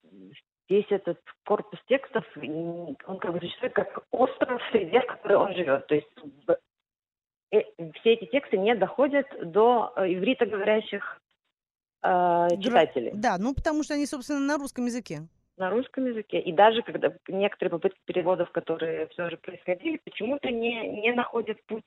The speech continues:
Speaker 1: к, к израильскому читателю.
Speaker 2: Мгм, мгм. И на этой
Speaker 1: И
Speaker 2: почве вы решили, так, э, родилась, м, да, новая инициатива?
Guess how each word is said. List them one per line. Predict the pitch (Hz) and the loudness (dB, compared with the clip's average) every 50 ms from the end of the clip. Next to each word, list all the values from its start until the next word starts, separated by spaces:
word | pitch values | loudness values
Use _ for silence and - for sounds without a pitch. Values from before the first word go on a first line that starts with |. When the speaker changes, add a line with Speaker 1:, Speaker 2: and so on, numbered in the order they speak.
| - - _ | -16 -20 _
Speaker 1:
к, | - - - - - | -16 -12 -12 -12 -10
к | - - | -8 -8
израильскому | 185 185 190 196 196 196 - - 180 170 | -2 0 0 0 -2 -4 -10 -14 -14 -12
читателю. | - - - 135 117 - - - - - | -10 -4 -4 -4 -4 -4 -8 -12 -8 -4
Speaker 2:
Мгм, | 254 277 262 240 226 190 180 175 - 240 240 _ _ _ | -2 -2 0 0 -2 -2 -4 -6 -10 -14 -20 _ _ _
мгм. | - 226 247 240 220 190 208 208 | -4 -2 -2 0 0 -2 -2 -2
И | 220 247 | 0 2
на | 240 240 269 | 2 2 2
этой | - 320 302 | 0 -2 -2
Speaker 1:
И | |
Speaker 2:
почве | - - 262 262 277 254 - 285 285 320 311 | -2 -2 -2 -2 -2 -4 -4 -4 -2 -2 -2
вы | 247 220 220 240 240 240 240 240 240 233 | -2 -4 -4 -2 -2 -2 -2 -2 -2 -2
решили, | 226 233 220 - - 240 240 247 262 233 | -2 -2 -4 -4 -4 -4 -2 -2 -4 -4
так, | - 226 214 - _ - 226 | -4 -4 -6 -6 _ -6 -2
э, | 214 208 208 208 208 202 - - - - | 0 2 2 2 2 0 -2 -6 -10 -4
родилась, | - 240 254 208 226 233 233 240 285 311 - | -2 0 0 0 0 0 2 2 2 0 -2
м, | 277 240 - - 214 | -6 -8 -6 -8 -2
да, | 196 220 247 285 | 0 2 2 2
новая | 294 254 240 247 240 226 247 233 | 2 0 0 0 -2 -2 -2 -4
инициатива? | 233 233 - 254 226 226 - - - 202 175 160 156 156 170 | -4 -4 -4 -4 -6 -6 -6 -8 -10 -10 -8 -8 -10 -10 -12